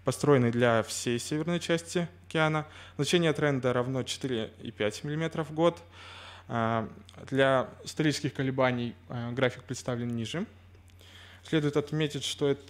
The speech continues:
э, э, что скорость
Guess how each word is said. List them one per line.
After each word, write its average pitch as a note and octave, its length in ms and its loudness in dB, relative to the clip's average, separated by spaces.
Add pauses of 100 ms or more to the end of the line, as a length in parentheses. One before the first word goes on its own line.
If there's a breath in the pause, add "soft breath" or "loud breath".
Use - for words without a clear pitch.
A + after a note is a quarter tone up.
(120)
э, A#2+ 560 -2
э, A#2 380 -6 (140)
что - 440 -4 (1400)
скорость - 580 2